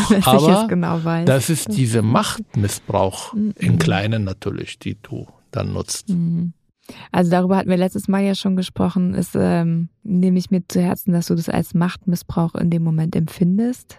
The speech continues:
Speaker 1: Finde ich auch nicht schön. In den meisten Momenten
Speaker 2: Subtil, subtil,
Speaker 1: ist
Speaker 2: nicht
Speaker 1: es,
Speaker 2: bewusst.
Speaker 1: dass ich's wirklich verstehen möchte, was eigentlich der Punkt ist, weil dann, wenn's verstanden ist, dann kann man meistens den Streitpunkt auch irgendwie bearbeiten.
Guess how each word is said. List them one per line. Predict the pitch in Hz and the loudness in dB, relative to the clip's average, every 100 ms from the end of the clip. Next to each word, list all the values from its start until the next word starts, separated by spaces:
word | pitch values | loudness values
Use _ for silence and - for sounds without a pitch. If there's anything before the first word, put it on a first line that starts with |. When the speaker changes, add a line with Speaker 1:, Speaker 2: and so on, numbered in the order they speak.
| _ | _
Speaker 1:
Finde | - 190 180 | -2 0 0
ich | - | -2
auch | 160 | 0
nicht | 170 - | 0 0
schön. | 196 214 294 285 _ _ _ - _ | 0 0 0 -8 _ _ _ -20 _
In | 202 190 190 180 | 2 4 4 2
den | 190 180 | 2 4
meisten | 185 180 196 - 190 | 2 2 -2 -2 0
Momenten | 175 175 180 202 - 208 202 | 2 2 2 0 0 -2 0
Speaker 2:
Subtil, | - 139 - 135 101 98 | -2 -2 0 0 0 -6
subtil, | - 110 - 196 | -8 -8 0 2
Speaker 1:
ist | |
Speaker 2:
nicht | 156 - | 2 2
Speaker 1:
es, | - | 0
Speaker 2:
bewusst. | 107 104 - - - | 0 -2 -6 -20 -12
Speaker 1:
dass | - 190 - | 0 0 0
ich's | 175 - - | -4 -4 0
wirklich | 190 180 175 175 | 0 2 -2 -2
verstehen | - 180 - 175 170 | -2 -2 0 2 2
möchte, | 170 170 170 170 | 0 0 -2 0
was | 180 | 0
eigentlich | - 175 - | -2 -2 -2
der | 170 | -4
Punkt | - 180 180 | 0 0 0
ist, | - 185 190 | -2 -2 -2
weil | 170 170 | -2 0
dann, | 175 180 180 190 | 0 0 0 0
wenn's | 180 - - | -2 -2 -4
verstanden | 185 - 180 - | -4 -2 -2 0
ist, | 185 185 185 - | 0 -2 -4 -4
dann | 170 170 220 - | -2 -2 -4 -2
kann | 196 | 0
man | 185 175 | 0 0
meistens | 185 180 180 180 180 | 0 -2 -2 -4 -4
den | - 175 | -4 -6
Streitpunkt | - 175 170 - 175 - | -4 -4 -4 -4 -4 -2
auch | 180 | -4
irgendwie | 180 175 170 - 185 175 175 _ _ _ | -2 -2 -2 -4 -4 -2 -4 _ _ _
bearbeiten. | - 185 175 165 - 180 220 | -2 0 0 -2 -2 -2 -2